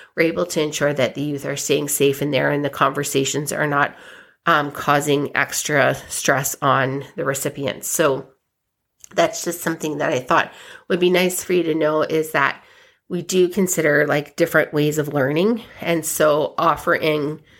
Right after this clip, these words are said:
in different comfort levels. So offering different ways to communicate, um, virtual, on the actual platform. Also offering in our resource library, when we share resources,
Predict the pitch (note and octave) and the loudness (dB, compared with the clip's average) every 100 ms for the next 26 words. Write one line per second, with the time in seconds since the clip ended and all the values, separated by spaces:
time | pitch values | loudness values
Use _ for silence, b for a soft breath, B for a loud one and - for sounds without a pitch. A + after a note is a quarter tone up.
0 | b b E3 D#3+ A#3 D#3+ - D3+ - - | b b -2 0 0 0 -2 -4 -2 0
1 | D#3+ D3+ C3+ D#3 - D#3 D3 D3+ C#3+ C#3 | 0 0 -2 -4 -2 -2 0 0 0 -4
2 | - B B B B - - F3 D#3+ D#3 | -8 B B B B -6 -2 0 2 2
3 | D3+ E3 - E3+ D3 C#3 C3 C#3+ C#3+ C#3 | 2 -2 -6 -4 -4 -4 -4 -2 0 0
4 | - - B B B B - D3 D3 C#3+ | -4 -10 B B B B -10 -4 -4 -4
5 | D3 C#3+ F#3+ - D3+ E3 C#3+ - D#3+ D3+ | -10 -12 -18 -18 -2 0 0 -2 -6 -2
6 | D3+ D3+ C3+ - _ - D3 D3+ D#3 D3 | 0 0 -2 -6 _ 2 4 4 0 -2
7 | C#3 - E3 - D3+ C#3+ - D#3+ D3 D3 | -4 -6 -12 -8 -6 -6 -2 -2 -2 -4
8 | B B B _ F3 F3 F3 E3 - D#3 | B B B _ 2 2 0 -2 2 2
9 | C#3+ - D#3+ D3+ C#3+ D3 - D#3+ D3+ B2+ | 2 0 -2 0 -2 -6 -4 -2 0 2
10 | D3+ D3 D3 C#3+ G3 B3 F3 D#3+ D3 D3 | 2 4 2 2 0 0 0 0 -2 -2
11 | D3 C#3+ D3+ D3+ D#3 - E3 D#3+ D#3 E3 | -2 0 0 -2 -4 -2 -2 0 0 0
12 | F3+ D3+ - D3 | 2 2 0 -4